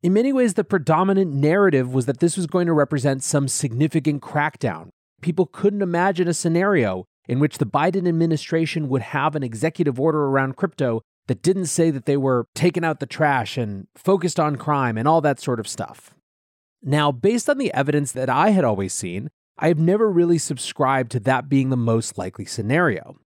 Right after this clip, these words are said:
Every little drip and drop that we heard about this seemed like it was more about the administration taking the industry seriously,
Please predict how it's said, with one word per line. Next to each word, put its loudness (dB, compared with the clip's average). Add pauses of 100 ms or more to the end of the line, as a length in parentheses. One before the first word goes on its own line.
(400)
Every 0
little 0
drip -2
and -2
drop 0
that -2
we -4
heard 0
about 0
this 2
seemed -2
like 0
it 2
was 0
more 2
about 2
the 4
administration 0
taking -2
the 0
industry -2
seriously, 0